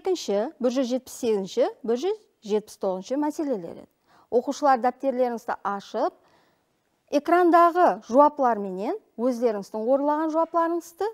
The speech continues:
салыстырып көрсеңіз. Егер де сіздердің жауаптарыңыз осы жауаптарға тура келсе, демек, сіздер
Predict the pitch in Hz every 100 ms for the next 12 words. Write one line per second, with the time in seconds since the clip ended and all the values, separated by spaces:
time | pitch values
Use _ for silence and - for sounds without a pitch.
0 | - 403 403 - 311 - 233 - 156 156
1 | _ _ _ - 240 247 320 302 349 -
2 | 370 349 339 285 339 349 370 254 247 -
3 | _ - 226 247 247 262 240 196 - 208
4 | 190 165 - 381 - _ _ 214 202 302
5 | 392 - 208 233